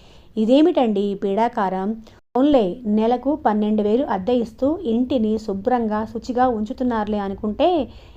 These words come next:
ఈ ఇంటికి తానే ఓనర్ అయినట్లు, మనమే ఈ ఇంట్లో అద్దెకుంటున్నట్లు నా మీదే పెత్తనం చెలాయిస్తున్నాడు ఈయన.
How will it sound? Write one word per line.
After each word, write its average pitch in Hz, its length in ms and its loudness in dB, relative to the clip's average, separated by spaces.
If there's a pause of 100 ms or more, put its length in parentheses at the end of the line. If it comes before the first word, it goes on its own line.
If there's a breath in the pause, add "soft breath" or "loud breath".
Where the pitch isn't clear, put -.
(120 loud breath)
ఈ 220 160 2
ఇంటికి 240 420 -2
తానే 214 500 0
ఓనర్ 240 360 0
అయినట్లు, 214 480 -2
మనమే 220 460 0
ఈ 240 320 -2
ఇంట్లో 214 300 0
అద్దెకుంటున్నట్లు 208 960 -2
నా 196 300 -2
మీదే 220 360 2
పెత్తనం 233 520 -6
చెలాయిస్తున్నాడు 214 640 -2
ఈయన. 214 380 0